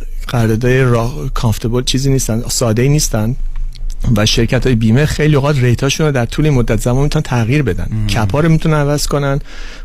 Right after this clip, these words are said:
Speaker 1: پارتیسیپیشن ریتا رو می‌تونن عوض کنن، بهرها رو می‌تونن عوض بکنن. در نتیجه شما یه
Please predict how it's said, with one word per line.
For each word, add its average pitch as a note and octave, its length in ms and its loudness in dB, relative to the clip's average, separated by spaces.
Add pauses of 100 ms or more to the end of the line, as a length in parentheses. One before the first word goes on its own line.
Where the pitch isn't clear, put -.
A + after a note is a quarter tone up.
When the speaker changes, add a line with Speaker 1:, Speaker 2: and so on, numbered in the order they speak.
Speaker 1:
پارتیسیپیشن A#2 720 0
ریتا G#2+ 240 0
رو D3+ 60 2
می‌تونن D3 260 0
عوض C3 280 2
کنن، B2+ 320 2
بهرها G#2 420 2
رو C3+ 100 4
می‌تونن C3 260 2
عوض A#2 300 4
بکنن. A#2 460 2 (560)
در B2+ 120 4
نتیجه C3+ 280 2
شما D3 340 0
یه E3 280 2